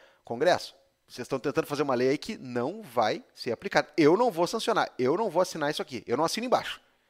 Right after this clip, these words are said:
É isso que um presidente faz quando ele veta uma lei.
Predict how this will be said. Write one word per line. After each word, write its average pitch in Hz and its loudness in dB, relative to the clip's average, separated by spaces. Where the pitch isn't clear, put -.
É 123 2
isso 127 0
que - -8
um 180 -6
presidente 151 -2
faz 143 2
quando 139 -6
ele 190 -4
veta - 2
uma 110 -4
lei. 104 -4